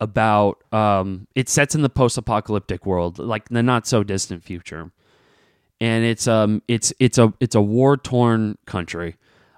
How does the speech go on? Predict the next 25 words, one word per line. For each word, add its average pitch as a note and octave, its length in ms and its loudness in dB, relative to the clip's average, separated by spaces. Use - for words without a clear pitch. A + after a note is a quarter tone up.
Um, G2+ 680 2
sort G#3+ 340 6
of F#3+ 180 2
aptly D3 360 2
what C3 600 2
it C3 200 2
feels D3 380 4
like C#3+ 160 2
right C3 220 2
now, B2+ 300 4
<laughs> - 60 -10
maybe, D#3+ 340 4
to - 220 4
some F#3+ 300 2
people. G3 460 2
But, D#3+ 460 4
uh, C#3 460 6
the F3 120 4
thing A#3+ 240 0
that G#3 100 2
I F#3 60 4
wanted E3+ 320 0
to C#3+ 80 -4
do C#3 240 4
with B2+ 420 0